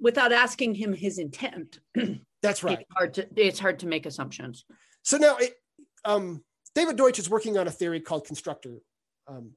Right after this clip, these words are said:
Speaker 2: theory. And part of what he's working on is a theory of knowledge under his theory of constructor theory. I, I don't, it's not done at this point. I, I can't really go look at his theory and assess it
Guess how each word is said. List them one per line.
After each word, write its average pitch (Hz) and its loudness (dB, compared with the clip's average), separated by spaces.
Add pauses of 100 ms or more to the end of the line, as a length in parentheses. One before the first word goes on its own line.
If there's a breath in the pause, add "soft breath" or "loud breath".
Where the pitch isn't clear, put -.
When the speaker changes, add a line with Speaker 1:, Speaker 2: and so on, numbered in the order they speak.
Speaker 2:
theory. 123 -10 (420)
And 180 -2 (500)
part 320 4
of 247 2
what 220 4
he's 165 -4
working 190 0
on 147 -2
is 151 -4
a 160 -8
theory 170 -2
of 147 -6
knowledge 139 -8 (220)
under 156 -6
his 147 -8
theory 147 -4
of 127 -12
constructor 131 -14
theory. 120 -20 (360)
I, 247 -6 (120)
I 240 2
don't, 277 0 (220)
it's 226 -6
not 294 4 (220)
done 156 0 (140)
at 160 -12
this 156 -10
point. 120 -14 (100)
I, - -8
I 185 -6
can't 247 -6
really 202 0 (120)
go 185 0
look 180 2
at 185 0 (120)
his - -4
theory 170 0
and 143 -4
assess - -2
it 160 -2